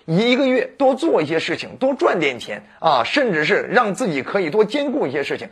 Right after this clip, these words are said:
那是不是又给对方创造了更多维度的价值呢？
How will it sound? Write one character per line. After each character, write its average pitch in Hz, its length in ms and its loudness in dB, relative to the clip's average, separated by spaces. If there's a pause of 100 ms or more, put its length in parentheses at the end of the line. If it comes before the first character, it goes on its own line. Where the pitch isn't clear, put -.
(140)
那 165 140 -4
是 196 240 -8
不 139 120 -8
是 143 200 -10 (320)
又 156 240 2
给 117 200 -8
对 147 140 -2
方 151 140 -4
创 156 160 -8
造 143 80 -2
了 123 80 -4
更 139 160 -10
多 165 160 -2
维 120 180 -4
度 147 140 -8
的 127 80 -6
价 - 240 -6
值 104 180 -16
呢？ 110 140 -10